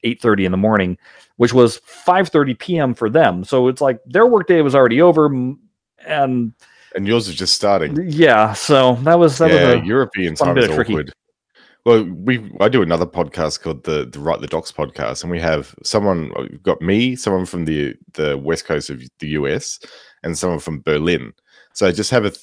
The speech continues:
Speaker 2: have a guess how hard that is to actually
Speaker 1: Well, that's the
Speaker 2: organize.
Speaker 1: same thing when, whenever we have, uh, Sven come on, 'cause he's that same
Speaker 2: Yeah.
Speaker 1: time period. So he winds up,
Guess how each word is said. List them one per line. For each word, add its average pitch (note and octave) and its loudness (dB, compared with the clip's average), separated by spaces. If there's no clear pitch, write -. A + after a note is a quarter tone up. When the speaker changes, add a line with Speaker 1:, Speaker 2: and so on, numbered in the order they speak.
Speaker 2:
have F#2+ 0
a F2+ -4
guess E2+ -2
how E2+ -2
hard D#2+ -2
that D2+ -4
is A1+ -10
to C#2 -6
actually D#3 0
Speaker 1:
Well, F#3 6
that's E3+ 4
the - -6
Speaker 2:
organize. - -6
Speaker 1:
same F#3 -2
thing E3+ -4
when, D3+ -4
whenever C3+ -6
we A#2+ -4
have, A2+ -2
uh, F#2 2
Sven A#2+ -2
come F2+ -4
on, E2 -6
'cause G2 -6
he's G2+ -4
that F#2+ -2
same G2+ -4
Speaker 2:
Yeah. F#2 -2
Speaker 1:
time G#2 2
period. E2+ -2
So G2+ -2
he A#2 0
winds A2+ 2
up, G2 0